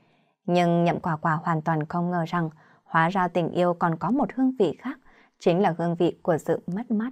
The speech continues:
khó quen. Cô vĩnh viễn nhớ rõ ngày hôm đó. Hôm đó, anh họ nghe lệnh dẫn cô đi xã giao để làm quen với mọi người. Thật ra cô không thích chuyện này. Chờ thật lâu mới tới nghỉ hè, cô đã sớm quyết định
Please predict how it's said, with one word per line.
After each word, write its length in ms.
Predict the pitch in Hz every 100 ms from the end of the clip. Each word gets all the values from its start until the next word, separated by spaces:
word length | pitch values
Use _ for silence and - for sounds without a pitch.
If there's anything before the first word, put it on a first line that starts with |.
| -
khó 260 | - 165 175
quen. 260 | - 202 196 - _ _ _ _ _ _
Cô 120 | 180
vĩnh 200 | 165 175
viễn 340 | 190 151 175 196
nhớ 140 | 180
rõ 180 | 196 175
ngày 240 | 269 196
hôm 260 | 165 247 240
đó. 320 | 196 185 247 - _ _ _ _ _ _
Hôm 280 | - 180 165
đó, 380 | 165 160 202 262 _ _ _
anh 200 | - 180
họ 140 | 175 175
nghe 160 | 180 175
lệnh 200 | 170 156
dẫn 220 | 165 202
cô 200 | 208 185
đi 180 | 185 180
xã 220 | 180 202 202
giao 200 | 190 196
để 160 | 196
làm 220 | 180 175
quen 220 | 170 262 262
với 180 | 202
mọi 220 | 247 285 -
người. 260 | 175 175 165 _ _ _ _ -
Thật 160 | 180
ra 260 | 165 165 170 165
cô 100 | 170
không 200 | 180 170
thích 140 | 285
chuyện 240 | - 208 170
này. 220 | 165 151 - - _ _ -
Chờ 160 | 190
thật 160 | 170 156
lâu 240 | 160 165 165
mới 160 | 170
tới 180 | 175 185
nghỉ 200 | 285 185
hè, 280 | 165 175 165 - _ _ _
cô 120 | 180
đã 120 | 160
sớm 260 | 185 175 170
quyết 180 | 277 -
định 180 | 180